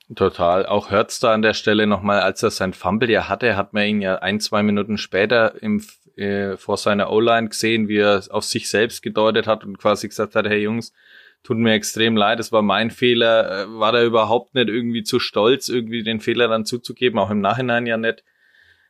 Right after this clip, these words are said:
Ähm, das passt irgendwie auch zu seinem Werdegang. Er ist ja damals im College bei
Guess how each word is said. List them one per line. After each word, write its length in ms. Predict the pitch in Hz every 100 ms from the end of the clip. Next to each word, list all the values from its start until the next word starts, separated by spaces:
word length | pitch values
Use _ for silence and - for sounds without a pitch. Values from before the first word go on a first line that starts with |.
| _ -
Ähm, 300 | 107 110 107
das 200 | 120 117
passt 300 | - 135 -
irgendwie 320 | 151 147 147
auch 140 | 139 139
zu 120 | 135
seinem 260 | - 127
Werdegang. 520 | 120 143 160 151 151 147
Er 160 | 131
ist 80 | 135
ja 100 | 135
damals 460 | 120 123 139 131 -
im 460 | 120 127 120 110
College 440 | - 131 143 139 -
bei 360 | 131 127 127